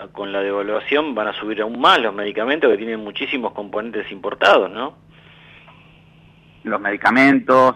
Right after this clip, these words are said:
Speaker 2: las tarifas, ¿no? Digamos, de gas y electricidad tienen un componente que es de precio en dólares, con lo cual, eh, sí, va a haber.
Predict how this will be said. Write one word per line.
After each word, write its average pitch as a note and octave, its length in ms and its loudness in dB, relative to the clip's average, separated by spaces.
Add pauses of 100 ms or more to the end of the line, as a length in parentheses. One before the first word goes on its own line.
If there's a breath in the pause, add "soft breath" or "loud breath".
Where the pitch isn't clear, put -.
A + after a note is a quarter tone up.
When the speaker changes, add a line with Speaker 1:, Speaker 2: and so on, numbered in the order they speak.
(120)
Speaker 2:
las G2 200 -8
tarifas, A2 580 0
¿no? A#2 200 2
Digamos, G2+ 360 0
de F#2+ 80 -6
gas A2+ 200 0
y A#2 60 -10
electricidad G#2 480 -2
tienen A2 220 0
un G#2+ 100 -4
componente G#2 560 -2
que G2+ 80 -2
es - 80 -4
de G#2 80 -6
precio - 300 -6
en A#2 60 -2
dólares, B2 540 6 (500)
con G#2 200 -2
lo G#2+ 120 0
cual, D3+ 460 6
eh, A2 460 -2
sí, A#2+ 160 -6
va G2+ 100 2
a A2+ 40 4
haber. C3 280 2